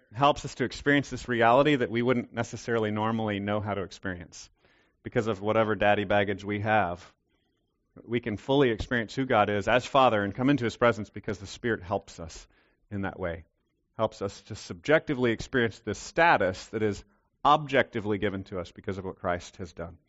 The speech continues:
So my question is, is just real simple. Do you pray? Do you pray? And do you pray thinking, "God will only hear me if I use the right, uh, magical arrangement of words"?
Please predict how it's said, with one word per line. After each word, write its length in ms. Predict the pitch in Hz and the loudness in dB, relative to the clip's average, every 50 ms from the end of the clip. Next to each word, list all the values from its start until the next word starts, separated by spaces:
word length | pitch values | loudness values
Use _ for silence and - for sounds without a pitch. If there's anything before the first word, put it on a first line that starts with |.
| _ _ _ _ _ _ _ _ _ | _ _ _ _ _ _ _ _ _
So 100 | - 117 | -8 -8
my 80 | 107 101 | -8 -6
question 340 | - - 143 143 - 135 123 | -4 -4 -4 -4 -4 -4 -4
is, 220 | 110 95 - - - | -4 -6 -8 -8 -4
is 360 | 117 110 104 98 - - - | -2 0 0 -2 -4 -8 -10
just 260 | - - 151 - - | -6 -4 -4 -2 0
real 100 | 135 131 | 0 0
simple. 300 | 120 - - 117 104 113 | 0 0 -4 -6 -6 -6
Do 140 | 104 95 113 | -6 -4 -4
you 80 | 107 101 | -6 -6
pray? 420 | - - 101 95 90 80 - - _ _ _ _ _ _ _ _ _ _ _ _ _ _ _ _ _ _ _ _ _ _ _ _ _ _ _ _ _ _ | -6 -6 -4 -4 -4 -4 -6 -12 _ _ _ _ _ _ _ _ _ _ _ _ _ _ _ _ _ _ _ _ _ _ _ _ _ _ _ _ _ _
Do 60 | 131 | 0
you 80 | 135 131 | 0 0
pray? 400 | - - 110 98 87 82 85 87 - _ _ _ _ _ _ _ _ _ _ _ _ _ _ _ _ _ _ _ _ _ _ _ - | 0 0 -2 -2 -2 -2 -6 -10 -16 _ _ _ _ _ _ _ _ _ _ _ _ _ _ _ _ _ _ _ _ _ _ _ -4
And 140 | 123 123 120 | -2 0 2
do 60 | 131 | 2
you 100 | 139 135 | 2 0
pray 340 | - - 160 160 156 156 151 | 0 2 4 6 6 6 6
thinking, 680 | 151 - 151 143 131 - 143 139 135 135 131 131 123 - _ _ _ _ _ - | 4 2 0 0 2 2 2 2 4 4 2 2 0 -4 _ _ _ _ _ 0
"God 240 | 127 139 143 131 127 | 4 4 4 4 4
will 160 | 131 131 143 | 4 4 4
only 240 | 156 175 175 170 151 | 4 4 2 2 0
hear 180 | 147 160 160 | 2 0 0
me 120 | 165 165 156 | 2 0 0
if 120 | 143 - | 2 2
I 40 | 131 | 2
use 260 | 120 123 139 139 127 | 2 2 2 0 0
the 100 | 131 127 | -2 0
right, 340 | 123 127 131 135 139 139 - - _ _ _ _ _ _ _ - | 2 4 6 6 4 4 2 -4 _ _ _ _ _ _ _ -6
uh, 160 | 123 117 110 | -2 -2 -2
magical 480 | 107 107 117 123 127 123 135 123 127 123 | 0 2 2 2 2 0 0 0 2 2
arrangement 380 | 117 123 123 120 104 120 120 107 | 4 4 2 2 0 -4 -6 -2
of 80 | 110 | 0
words"? 520 | 117 120 127 156 170 180 165 - - - | 2 4 4 4 2 0 -4 -8 -12 -12